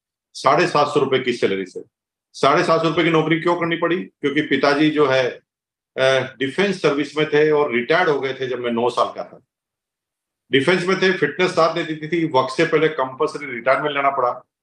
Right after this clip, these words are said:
और जब पिताजी का retirement हुआ, तो माँ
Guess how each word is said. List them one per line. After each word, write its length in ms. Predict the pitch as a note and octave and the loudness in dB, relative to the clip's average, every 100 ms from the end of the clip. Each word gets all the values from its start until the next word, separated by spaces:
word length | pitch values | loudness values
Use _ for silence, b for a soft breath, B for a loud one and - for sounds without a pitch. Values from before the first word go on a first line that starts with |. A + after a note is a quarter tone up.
| _ - | _ 0
और 120 | D#3 | 2
जब 140 | F3+ - | 2 0
पिताजी 380 | D3+ D#3+ D#3+ | 0 2 2
का 100 | F3+ | 2
retirement 440 | E3 C#3 D3+ D3+ D3+ | 0 2 0 0 0
हुआ, 200 | D3+ D3+ | 2 2
तो 400 | D#3 D3+ D3 C#3 | 2 2 2 -2
माँ 500 | B2+ C#3 D3+ D3 - | -2 0 0 -4 -8